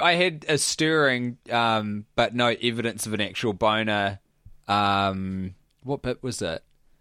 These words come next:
Oh, I think it was when they were kinda, I think they were trying to, like, find a woman for Emmanuel, the professor was, and someone was at the house, and he was like, "I must see this woman first." So she's like, "All right,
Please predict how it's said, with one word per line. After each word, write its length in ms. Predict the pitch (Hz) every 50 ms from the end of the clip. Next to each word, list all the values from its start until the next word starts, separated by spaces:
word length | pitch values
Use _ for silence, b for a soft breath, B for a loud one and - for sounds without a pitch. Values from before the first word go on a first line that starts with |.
| _ - _ _ _ _ _ _ _ _ _ _ _ _ _ _ -
Oh, 240 | 190 226 220 170
I 140 | 127 - -
think 220 | 254 - 269 262 262
it 40 | 302
was 240 | 277 302 285 208 214
when 200 | 220 202 202 202
they 100 | 202 190
were 120 | 180 175
kinda, 420 | - - 156 165 175 170 160 151 -
I 80 | - 151
think 200 | 147 196 190 208
they 60 | 208
were 100 | 214 214
trying 280 | 208 - 175 170 160 143
to, 100 | 151 156
like, 220 | 143 127 - -
find 440 | - - - 123 120 123 131 131 131
a 80 | 127
woman 380 | 117 113 120 120 120 117 117 110
for 380 | - - - - 110 117 117 113
Emmanuel, 540 | 110 107 107 110 107 107 98 98 104 139
the 100 | 180 180
professor 480 | 147 - 110 - - 127 123 117 - 135
was, 480 | 123 127 139 170 226 254 - - - _ _ _ -
and 140 | 127 127 117
someone 300 | - 147 139 143 143 139
was 160 | 135 123 113
at 180 | 131 131 131 -
the 200 | 123 120 110 104
house, 680 | 101 98 107 110 127 165 208 208 - - - - - _ _ _ -
and 120 | - 113
he 100 | 120 123
was 200 | 120 120 113 -
like, 220 | 127 120 110 107 - -
"I 80 | 117
must 240 | 123 123 117 113 -
see 140 | - 135 123
this 180 | 113 117 104
woman 220 | 117 120 107 110 107
first." 300 | - - 127 113 104 -
So 100 | 143 131
she's 240 | 120 135 127 110 -
like, 240 | 135 117 113 - - b b b b b
"All 140 | 139 143
right, 260 | 139 123 113 117 123